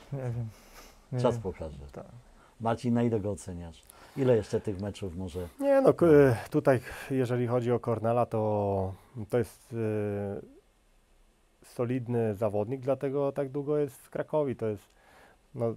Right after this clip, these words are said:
Speaker 3: my na takich, y, zawodników mówimy żołnierze. No, to, co mu się mówi, to on zrobi i, i t-, i kluby potrzebują, Krakowia potrzebuje takich ludzi, którzy też widać, że są związani, żyją,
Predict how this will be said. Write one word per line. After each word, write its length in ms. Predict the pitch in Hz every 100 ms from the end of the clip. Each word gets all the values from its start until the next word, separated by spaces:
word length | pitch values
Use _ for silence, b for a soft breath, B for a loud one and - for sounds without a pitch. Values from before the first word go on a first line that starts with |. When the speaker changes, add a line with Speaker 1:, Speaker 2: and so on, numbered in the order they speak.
| 110
Speaker 3:
my 240 | 123 127 123
na 160 | 120
takich, 540 | 117 117 120 113 107 -
y, 320 | 117 110 104
zawodników 540 | 117 110 110 110 -
mówimy 400 | 104 107 110 107
żołnierze. 500 | 101 104 95 90 85
No, 180 | 95 104
to, 260 | 104 117 117
co 400 | - 117 113 110
mu 160 | 110
się 160 | 104 117
mówi, 300 | 107 107 107
to 220 | 110 104
on 100 | 104
zrobi 720 | 98 101 104 104 104 104 101 107 B B B B _ -
i, 840 | 104 101 101 101 98 98 95 95 -
i 100 | 101
t-, 160 | - 107
i 320 | 110 101 98
kluby 320 | - 110 104 107
potrzebują, 840 | 110 - 107 101 104 107 104 104
Krakowia 380 | - 101 110 101
potrzebuje 500 | 95 107 113 101 107
takich 340 | 104 98 104 101
ludzi, 300 | 101 98 104
którzy 380 | - 98 101
też 400 | 95 123 - - 127
widać, 260 | 123 131
że 120 | 120 123
są 360 | 127 123 123
związani, 800 | 120 127 127 131 127 120 107 98
żyją, 400 | 92 107 101 98